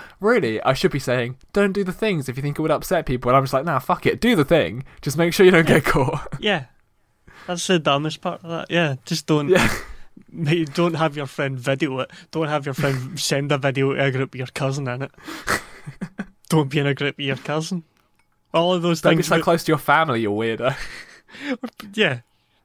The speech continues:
Speaker 2: Yeah. Weird WhatsApp group with your family, but there was a guy sending videos of you drunk in it. Like, what's that about? What's happening in that
Speaker 1: <laughs>
Speaker 2: WhatsApp group?
Speaker 1: Uh, so I think we've realised from this that me and Rory have very estranged relationships with our families.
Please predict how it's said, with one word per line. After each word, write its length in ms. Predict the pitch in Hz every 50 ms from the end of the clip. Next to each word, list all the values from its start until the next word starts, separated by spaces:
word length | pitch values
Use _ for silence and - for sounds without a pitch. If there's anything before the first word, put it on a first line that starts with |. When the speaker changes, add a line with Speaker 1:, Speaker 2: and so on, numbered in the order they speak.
| - -
Speaker 2:
Yeah. 160 | 214 190 139 - _ _ -
Weird 340 | 170 160 156 160 170 160
WhatsApp 520 | - 147 139 135 127 - - 175 165 - -
group 220 | - 180 151 - -
with 80 | - 147
your 80 | 139 127
family, 460 | - - 139 139 147 165 175 170 160 147
but 160 | - 147 -
there 120 | - 131 123
was 180 | 131 135 135
a 40 | 143
guy 220 | 131 139 131 127
sending 500 | 123 - - 151 139 131 127 139 131 131
videos 340 | 123 135 127 123 135 135 131
of 60 | 127 131
you 140 | 131 131 135
drunk 320 | 131 139 135 143 151 -
in 120 | 185 185
it. 100 | 175 - -
Like, 160 | - 160 151
what's 220 | 143 156 165 160 -
that 220 | - 135 139 143
about? 240 | 170 170 180 160 - _ - _ -
What's 200 | 170 175 - -
happening 320 | 151 - 139 - - 156
in 60 | 151 170
that 160 | 139 139 135
Speaker 1:
<laughs> 0 |
Speaker 2:
WhatsApp 420 | 139 135 - - - 156 160 175 -
group? 260 | 180 170 - _ - _ _ - _ _ _ _ - 208 233 359 370 - - - - - 143 - - 180 - - 147 - - 147 - - - - - -
Speaker 1:
Uh, 180 | 156 147 151 147
so 140 | 165 - 196
I 20 |
think 280 | 202 254 247 214 175 160
we've 180 | 151 143 143 147
realised 300 | 147 143 131 113 117 -
from 100 | - 107
this 160 | 113 117 -
that 140 | - 143 123
me 100 | 151 143 127
and 100 | 120 113
Rory 220 | 110 110 107 107 107
have 160 | 110 98 98
very 280 | 131 120 117 113 110 107
estranged 640 | - 113 - - 123 110 110 110 110 107 - - -
relationships 580 | 113 107 110 117 117 - 120 117 135 131 131
with 80 | 143 135
our 100 | 127 131 135
families. 500 | - 160 165 175 190 208 262 285 -